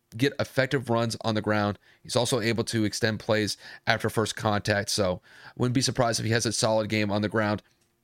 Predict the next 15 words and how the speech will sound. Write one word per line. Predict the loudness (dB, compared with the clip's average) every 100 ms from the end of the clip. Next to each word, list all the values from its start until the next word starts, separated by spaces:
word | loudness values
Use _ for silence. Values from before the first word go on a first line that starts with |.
| _
And | -2 0
then | -2 -4 -16 -14 -2
as | 0 2
long | 0 0
as | -2
M-, | -4 -6 -8 -2
Marcus | 0 0 -2 0
Mariota | 2 2 2 0 0
is | -2
just | 0 -2 -2
consistent | -6 -4 -2 -2 -2 -4 -6 -16 -20 -20 _
in | -2 -2 -4 -12 _ _ _ _ _
his | -4 0
overall | 0 2 2 0
efficiency, | -2 -2 -2 -2 0 0 0